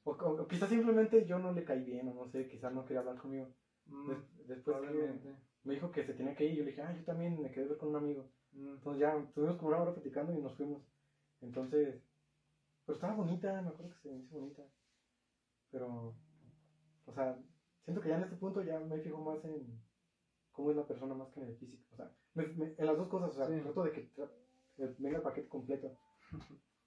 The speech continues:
Speaker 1: Pero
Speaker 2: Sí, antes eras más de, de físico y todo eso,
Speaker 1: Sí,
Speaker 2: pero
Speaker 1: yo, yo
Speaker 2: ahorita
Speaker 1: me acuerdo en la secundaria que era de que, "Ah, una chava bonita,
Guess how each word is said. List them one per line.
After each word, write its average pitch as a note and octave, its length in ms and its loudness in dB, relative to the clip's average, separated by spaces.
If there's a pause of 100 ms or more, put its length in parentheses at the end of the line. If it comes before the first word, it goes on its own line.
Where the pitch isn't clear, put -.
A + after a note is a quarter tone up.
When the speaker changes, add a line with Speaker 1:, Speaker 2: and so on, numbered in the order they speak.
(460)
Speaker 1:
Pero A#2 600 -4 (520)
Speaker 2:
Sí, C#3+ 140 -10
antes D3 280 -4
eras E3 180 0
más D#3 220 2
de, D#3 560 2 (420)
de C#3 160 -16
físico C#3 480 -12
y C3+ 60 -6
todo C#3+ 200 -6
eso, C#3+ 160 -2
Speaker 1:
Sí, A3+ 80 6
Speaker 2:
pero C4 160 8
Speaker 1:
yo, C4 60 6
yo - 0 -
Speaker 2:
ahorita F#3+ 180 4
Speaker 1:
me C4+ 60 6
acuerdo C4 220 2
en C#4+ 60 6
la A#3+ 40 6
secundaria A#3 480 2
que A3 80 2
era B3 100 6
de A#3 140 4
que, G#3 100 -6
"Ah, G3+ 220 -6
una G#3 100 0
chava G3+ 200 -6
bonita, E3 340 -4